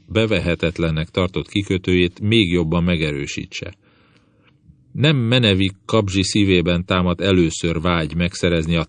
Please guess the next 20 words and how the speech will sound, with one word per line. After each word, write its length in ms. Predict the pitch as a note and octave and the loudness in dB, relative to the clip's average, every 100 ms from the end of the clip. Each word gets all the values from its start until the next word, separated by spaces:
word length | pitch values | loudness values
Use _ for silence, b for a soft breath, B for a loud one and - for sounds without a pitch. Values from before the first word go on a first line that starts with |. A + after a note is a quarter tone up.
| - | 0
tengerpart 720 | G2+ F#2+ E2+ D#2 - E2 D2+ | 0 2 0 0 -2 -4 -2
gyöngyének 640 | D#2 F#2 E2 D#2 D#2+ D#2 - | 2 2 2 -2 -4 -4 -6
kincseit. 640 | - F2+ E2 D#2+ C#2 - b b b b b b b _ | -4 -4 -2 -4 -4 -8 b b b b b b b _
Ahány 360 | - B2 A#2+ G2 | -2 0 2 2
valamire 460 | A2+ A2 G2 F#2+ | 4 4 2 2
való 300 | F2+ F#2+ F#2+ | 2 4 2
király 420 | E2 - A2 F2 D#2+ | 2 0 2 2 2
követte 460 | A#2 G2+ E2 - | 2 2 0 0
egymást 440 | F2+ F2+ E2+ D2+ D#2 | 0 2 0 -2 -2
Dis 220 | G#2 G2 | -2 -2
trónján, 600 | - G2+ G#2+ G#2 F#2+ F#2+ B B B | -2 0 2 2 2 0 B B B
legalább 440 | A2 C#3 A2+ F2+ F#2 | -2 2 2 2 2
egyszer 380 | A2 - A2+ | 0 2 0
mindegyik 480 | G#2+ A#2+ F#2 D#2+ D#2+ | 2 2 2 2 -2
megkísérelte. 880 | D#2+ D#2 E2+ - D#2 D2 C#2+ - A#1 - _ | -6 -6 -6 -4 -4 -4 -6 -8 -10 -12 _
Már 380 | - G#2 G2 D#2 | -2 2 2 0
is 280 | C2+ C2+ - | -6 -10 -8
uralkodása 680 | E2 E2+ E2 E2+ E2+ D#2+ F2 | -4 -2 -2 -2 -2 0 0
első 320 | F2+ E2+ F2 | 0 0 0
éveiben, 580 | F2 E2 D2+ D2 D2 | 0 0 -2 -4 -8